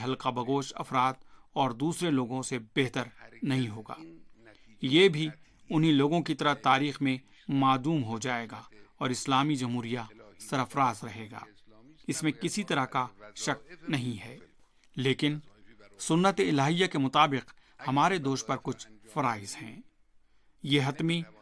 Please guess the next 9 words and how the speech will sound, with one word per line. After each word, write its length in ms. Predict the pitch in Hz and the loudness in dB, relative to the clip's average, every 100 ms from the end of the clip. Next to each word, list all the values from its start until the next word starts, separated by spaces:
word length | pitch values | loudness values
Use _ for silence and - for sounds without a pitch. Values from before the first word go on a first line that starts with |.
| - | -6
اور 140 | 143 131 | -2 2
یقینی 480 | 139 139 180 190 | 2 2 0 2
نتیجہ 380 | 165 139 147 131 117 - - _ - | 0 0 -2 -2 -4 -8 -20 _ -2
کہ 100 | 147 | 0
اسلامی 480 | - 147 143 156 | 2 4 4 4
جمہوریہ 420 | 131 123 131 135 147 | 0 0 0 0 -2
کو 160 | 147 | 0
نصرت 440 | 127 127 - 147 139 - | 0 0 -2 -4 -4 -4
خداوندی 520 | 131 123 139 139 | -4 0 0 0